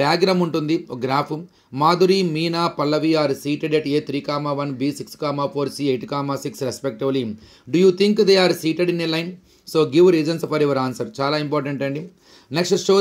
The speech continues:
that, ఇది కూడా ఎగ్జాంపుల్ దాని కిందే. Show that the points A four comma two, B seven comma five, C nine comma seven are three points lying on the same line. కొలీనియర్ అని చూపించాలన్నా, అవన్నీ ఒకే లైన్ మీద ఉన్నాయని చూపించమన్నా, రెండు ఒకటేనండి. నెక్స్ట్, can you draw a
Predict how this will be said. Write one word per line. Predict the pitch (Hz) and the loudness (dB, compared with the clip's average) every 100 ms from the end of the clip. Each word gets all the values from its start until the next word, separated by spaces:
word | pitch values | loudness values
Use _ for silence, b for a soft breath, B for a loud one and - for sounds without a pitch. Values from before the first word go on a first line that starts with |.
| 202 | 4
that, | 160 | 4
ఇది | 160 | 4
కూడా | 180 165 | 4 4
ఎగ్జాంపుల్ | 139 170 165 151 | 2 0 0 -2
దాని | 151 143 | -2 -2
కిందే. | 147 170 180 b - | -2 -4 -6 b -2
Show | 185 190 | 2 4
that | 208 185 | 4 4
the | 185 180 | 2 2
points | 170 190 156 175 | 0 0 2 2
A | 180 | 2
four | 160 156 | 0 0
comma | 170 165 165 160 | -2 -2 -2 -2
two, | 165 139 | -2 0
B | 160 | 0
seven | 151 143 147 | 0 -4 -4
comma | 151 156 151 | -4 -4 -2
five, | 151 151 | -2 -2
C | 156 147 | -4 -6
nine | 135 151 | -6 -6
comma | 147 151 143 | -6 -6 -6
seven | 147 151 143 139 | -6 -4 -2 -4
are | 110 | -2
three | 147 165 156 | -2 -2 -2
points | 151 147 139 | -4 -4 -4
lying | 135 147 151 143 | -2 -2 -2 -4
on | 143 | -4
the | 139 | -4
same | 143 135 131 | -4 -2 -4
line. | 123 107 b b b | -4 -8 b b b
కొలీనియర్ | 175 180 202 208 202 202 | 4 6 6 6 6 4
అని | 185 | 4
చూపించాలన్నా, | 175 175 175 170 160 160 160 160 b b - | 2 2 0 0 0 -2 -4 -6 b b -4
అవన్నీ | 156 170 170 | -2 0 0
ఒకే | 151 175 | 2 0
లైన్ | 170 170 | 2 0
మీద | 160 147 | -2 -2
ఉన్నాయని | 156 156 156 | -2 -2 -4
చూపించమన్నా, | 147 147 147 147 139 131 | -4 -4 -4 -4 -4 -2
రెండు | 139 151 127 | 0 0 0
ఒకటేనండి. | 117 127 110 107 107 _ _ _ _ _ _ _ _ _ b b b b 143 | -2 -4 -4 -8 -10 _ _ _ _ _ _ _ _ _ b b b b -10
నెక్స్ట్, | 151 - 113 | -8 -8 -6
can | 175 180 | -2 4
you | 214 202 | 4 6
draw | 185 | 6
a | 196 | 6